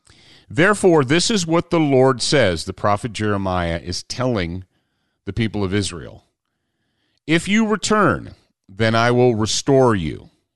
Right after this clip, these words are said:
You will stand before me, and if you extract the precious from the worthless, you will become my spokesman. They, for their part, may turn on you. But as for you, you are not to turn to them.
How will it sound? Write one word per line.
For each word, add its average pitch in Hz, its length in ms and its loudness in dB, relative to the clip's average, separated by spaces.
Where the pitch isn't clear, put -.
You 113 180 -2
will 127 100 -2
stand 135 400 0
before 135 380 0
me, 101 320 -2
and 113 180 -2
if 131 160 0
you 165 160 -2
extract 147 680 -2
the 110 100 -2
precious 170 880 0
from 135 520 0
the 120 260 0
worthless, 110 920 -2
you 113 240 4
will 139 100 4
become 123 360 0
my 110 160 0
spokesman. 117 680 -2
They, 110 580 0
for 107 140 -4
their 123 200 2
part, 90 320 -2
may 117 220 0
turn 202 320 -2
on 95 240 0
you. 57 240 -10
But 113 100 -2
as 120 140 0
for 127 180 -2
you, 123 400 0
you 110 260 -2
are 107 100 0
not 107 360 -2
to 127 100 -8
turn 110 380 -4
to 95 140 -6
them. 82 420 -4